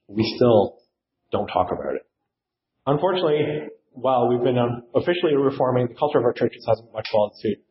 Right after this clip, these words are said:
And it's not just in Adventism. Uh, every denomination struggles with this. Uh, we haven't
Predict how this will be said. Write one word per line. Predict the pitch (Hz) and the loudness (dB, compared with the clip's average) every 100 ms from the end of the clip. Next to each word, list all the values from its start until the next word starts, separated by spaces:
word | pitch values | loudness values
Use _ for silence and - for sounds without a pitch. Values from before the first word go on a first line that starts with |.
| - | -4
And | 107 | -2
it's | 113 | 0
not | 147 143 | 0 2
just | 147 120 | 0 -2
in | 107 | -4
Adventism. | 98 98 - 101 101 - _ _ _ | -4 -4 -10 -12 -12 -14 _ _ _
Uh, | 98 98 - | -2 -2 -2
every | 139 127 | -2 2
denomination | 117 120 107 107 101 107 | 2 2 2 0 -2 -4
struggles | 98 - 98 - - | -4 0 0 -2 -10
with | - | -20
this. | - - - _ _ _ _ | -20 -20 -20 _ _ _ _
Uh, | 98 | -4
we | 104 | 0
haven't | 113 135 135 - | 2 2 2 -2